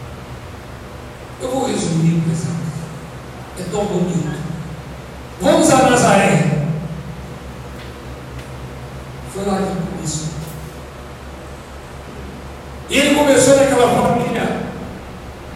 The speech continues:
novíssima. José e Maria.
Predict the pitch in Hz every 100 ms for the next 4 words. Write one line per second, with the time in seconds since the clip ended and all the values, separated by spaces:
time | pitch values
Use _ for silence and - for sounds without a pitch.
0 | - - - - - - - - - -
1 | 226 247 294 - - 175 - - - -
2 | - - - - - - - - - -
3 | - - - - 202 208 185 185 185 196
4 | 185 - - 131 - - - - - -
5 | - - - - - - - - - -
6 | - 170 170 165